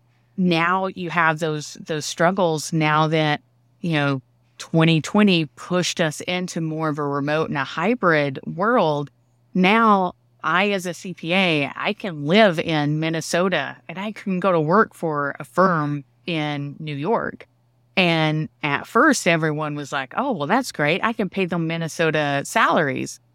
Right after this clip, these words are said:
That's not happening. I can, I can live in Minnesota and get a Manhattan salary or close to it.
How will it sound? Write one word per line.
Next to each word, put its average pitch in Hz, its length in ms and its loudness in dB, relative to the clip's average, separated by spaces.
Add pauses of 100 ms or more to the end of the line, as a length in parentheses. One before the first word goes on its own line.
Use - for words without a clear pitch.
(300)
That's 247 340 0
not 190 220 2
happening. 185 540 0
I 180 140 -2
can, 285 380 2
I 196 100 -8
can 285 220 0
live 214 180 4
in 208 120 4
Minnesota 220 500 2
and 175 260 0
get 175 400 2
a 175 100 0
Manhattan 165 720 -2
salary - 600 -2
or 185 180 -2
close 220 540 0
to 349 320 -2
it. - 240 -4